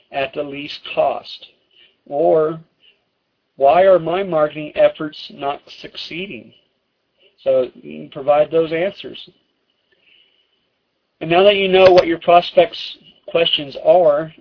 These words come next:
now you can craft a marketing message that answers those questions. And in the process of answering those questions, you'll be building a relationship of trust with your prospect. You know, I've, uh, I've, uh, read many of Butch's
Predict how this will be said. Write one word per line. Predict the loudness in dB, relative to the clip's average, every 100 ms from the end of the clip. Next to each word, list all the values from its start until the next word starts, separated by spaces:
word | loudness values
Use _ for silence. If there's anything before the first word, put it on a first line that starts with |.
| _ -12
now | -4
you | -4 -4
can | -12 -4
craft | -2 -2 -4
a | -4
marketing | -4 -4 -6 -6
message | -6 -6 -10 -4
that | -2 0
answers | 0 -2 -4 -12 -8
those | -8 -4
questions. | -2 0 -2 -12 -20 -20 -20 _ _ _ _ _ _ _ _ _ -8
And | 0
in | 0
the | 2
process | 4 4 4 -4 -2
of | 0
answering | 0 0 -2 -2 0
those | -2 0
questions, | 0 0 0 -10 -12
you'll | -10
be | -10 -6
building | -2 -2 -2 -6
a | -6 -8
relationship | -10 0 2 2 -2 -4 -2 -2 -2
of | -6
trust | -4 0 0 -2
with | -12 -12
your | -12
prospect. | -6 -4 -4 -6 -12 -12 _ _ _ -20 -20 -20 -12
You | -4
know, |
I've, | -2 2
uh, | 6 6 4 0 _ -20 _ -10
I've, | -6 0
uh, | 4 6 6 2 -16 -18 -2
read | -2 0
many | -4 -2 0
of | 0
Butch's | 0 -2 -4 -8 -12